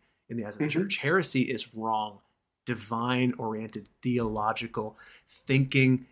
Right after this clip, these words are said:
Speaker 1: and sustained teaching that
Speaker 2: Yeah.
Speaker 1: is problematic and can hurt your soul.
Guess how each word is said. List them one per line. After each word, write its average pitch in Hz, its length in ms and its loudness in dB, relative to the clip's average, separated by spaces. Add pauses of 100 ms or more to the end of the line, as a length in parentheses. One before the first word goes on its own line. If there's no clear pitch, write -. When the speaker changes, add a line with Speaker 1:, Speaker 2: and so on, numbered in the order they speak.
Speaker 1:
and 120 140 -2
sustained 113 600 -2
teaching - 460 -8 (440)
that 123 120 2
Speaker 2:
Yeah. 117 80 2
Speaker 1:
is 110 100 -4
problematic 120 840 2
and 107 100 -4
can 107 120 -6
hurt - 260 -2
your 104 80 -10
soul. 90 400 -6